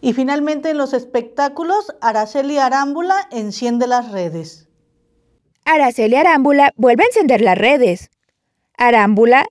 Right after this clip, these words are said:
Speaker 2: decidió consentir a sus seguidores de Instagram al subir una imagen de ella en lencería. En la fotografía se puede observar a la actriz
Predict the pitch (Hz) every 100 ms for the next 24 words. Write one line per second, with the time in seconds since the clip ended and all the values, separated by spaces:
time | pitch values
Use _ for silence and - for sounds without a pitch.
0 | - 330 359 370 440 523 466 320 285 269
1 | 269 208 196 214 269 294 277 208 - 202
2 | 196 185 - _ - 208 208 208 185 202
3 | - _ 277 320 339 285 294 330 330 233
4 | 208 240 262 269 302 277 247 190 180 190
5 | _ _ _ _ _ _ _ _ _ 226
6 | 214 214 214 196 196 185 185 190 202 -
7 | 311 294 302 359 - 453 277 214 202 196
8 | 202 185 -